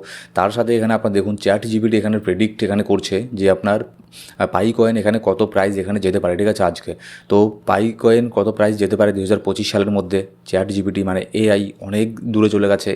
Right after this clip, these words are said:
এআই এর লেভেল অনেকটাই এখানে ইনক্রিজ হয়ে গেছে, ঠিক আছে, অনেক অ্যাডভান্স হয়ে গেছে। তো চ্যাট জিপিটি এখানে কী বলছে,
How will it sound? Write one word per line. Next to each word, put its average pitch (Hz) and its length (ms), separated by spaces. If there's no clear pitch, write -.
এআই 95 120
এর 101 80
লেভেল 98 220
অনেকটাই 113 320
এখানে 107 240
ইনক্রিজ 95 260
হয়ে 98 140
গেছে, 95 160
ঠিক 98 100
আছে, 98 160
অনেক 104 160
অ্যাডভান্স 98 380
হয়ে 104 140
গেছে। 98 180
তো 98 60
চ্যাট 98 260
জিপিটি 120 300
এখানে 117 220
কী 131 60
বলছে, 95 220